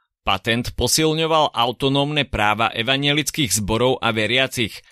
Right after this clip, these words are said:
čím mal zabezpečiť rozhodujúci vplyv slovenských evanielikov v zboroch, kde mali prevahu.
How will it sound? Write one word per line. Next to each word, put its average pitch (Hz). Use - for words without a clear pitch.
čím 196
mal 175
zabezpečiť 120
rozhodujúci 147
vplyv 131
slovenských 156
evanielikov 131
v 107
zboroch, 98
kde 98
mali 101
prevahu. 117